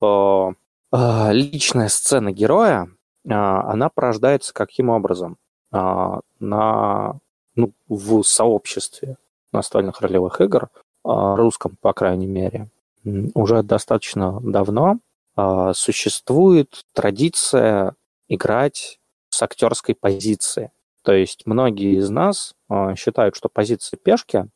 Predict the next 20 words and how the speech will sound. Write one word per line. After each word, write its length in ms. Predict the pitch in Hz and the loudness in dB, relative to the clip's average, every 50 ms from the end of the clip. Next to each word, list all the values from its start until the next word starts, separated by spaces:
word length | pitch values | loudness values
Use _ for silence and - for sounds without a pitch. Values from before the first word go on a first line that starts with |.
| _ _ _ _ _ - | _ _ _ _ _ 0
это 380 | 139 160 - _ _ - 139 - _ _ - | 0 0 0 _ _ -4 -4 -4 _ _ -2
позиция, 1080 | - 98 92 110 135 147 - - - - - 127 120 117 110 104 98 92 92 95 123 - _ _ _ _ _ _ 262 214 | 0 0 0 0 -2 -2 -2 -4 -6 -2 0 2 2 4 2 2 2 0 -2 -4 -8 -12 _ _ _ _ _ _ -6 -2
м, 720 | 113 107 107 104 101 101 101 98 95 95 95 98 - - - | 0 0 0 0 0 0 2 2 0 0 0 -2 -2 -4 -4
не 400 | 117 117 110 123 135 139 123 110 | -2 0 2 4 4 4 4 4
имеющая 440 | 107 104 101 98 92 - - - 95 | 4 2 2 2 0 0 -2 -4 -4
отношения 680 | - - 98 95 - - 101 95 92 90 92 90 92 _ | -2 -2 -4 -6 -4 -2 -4 -2 -2 -4 -6 -8 -10 _
к, 160 | - - - - | -14 -10 -4 -2
а, 400 | 92 90 90 92 92 92 95 95 | 0 0 0 0 0 0 0 0
ролевым 420 | 90 95 101 120 139 185 196 190 180 | 2 2 2 4 4 4 4 4 4
играм. 320 | 156 160 147 127 117 - _ _ _ _ _ _ - | 2 2 0 -2 -4 -6 _ _ _ _ _ _ 0
Многим 480 | 110 110 135 151 151 127 113 98 92 - _ _ - | 2 4 4 4 2 2 0 -2 -2 -4 _ _ 4
трудно 320 | 143 139 127 110 98 92 | 4 4 4 4 0 -2
с 120 | - - | -2 -2
актерской 520 | - - - - 131 113 110 - - - - | -6 -4 0 0 0 0 0 -4 -8 -8 -4
позиции 520 | - 101 101 117 120 101 - - - 95 | -2 0 2 2 2 0 0 -4 -6 -4
перейти 400 | - - 110 110 107 - - 120 104 | -2 0 0 0 0 0 0 -2 0
на 120 | 101 95 | 0 0
жи-, 280 | 92 101 104 113 110 107 | 2 2 2 2 2 0
на 200 | 107 107 107 110 | 0 2 2 2
режиссерскую 920 | 110 113 107 120 123 - - 123 107 - - - - - 98 92 98 - | 4 4 4 4 2 2 2 0 0 0 -2 -4 -2 0 2 2 0 -2